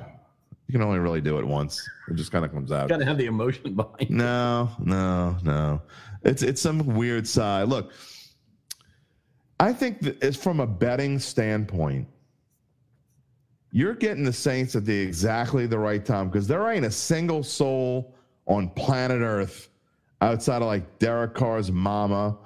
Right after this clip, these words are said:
Speaker 1: or maybe Dennis Allen's wife who thinks the Saints are gonna do anything the rest of the year. And here come the Detroit Lions, who are in the same, kinda in the same boat.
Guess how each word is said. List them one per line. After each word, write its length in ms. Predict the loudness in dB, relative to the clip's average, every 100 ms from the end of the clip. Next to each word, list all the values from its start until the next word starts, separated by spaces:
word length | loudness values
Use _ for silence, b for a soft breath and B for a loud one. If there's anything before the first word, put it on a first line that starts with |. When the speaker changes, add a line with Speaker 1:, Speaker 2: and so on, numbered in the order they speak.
| B B B B
Speaker 1:
or 220 | 0 2
maybe 460 | 2 2 0 0 0
Dennis 520 | 0 0 2 0 0
Allen's 400 | 0 0 0 0
wife 560 | 0 0 0 -2 -4 -10 b b b _
who 140 | 0 0
thinks 300 | -2 -2 -2
the 100 | 0
Saints 360 | 0 0 0
are 40 | 0
gonna 160 | 0
do 220 | 0 -2 -2
anything 540 | -2 0 0 0 0 0
the 100 | 0
rest 280 | -2 -2
of 60 | -2
the 80 | 0
year. 380 | 0 -2 -4 -12 b b b b b 0
And 140 | 2
here 220 | 2 0
come 260 | 0 0 2
the 200 | 0 0
Detroit 340 | 0 0 0
Lions, 460 | 0 0 0 0 0
who 100 | 0
are 60 | 0
in 80 |
the 80 | 0
same, 500 | 0 0 2 0 -2
kinda 240 | -2 0 2
in 60 |
the 100 | 0
same 360 | 0 0 0 0
boat. 380 | 0 0 -2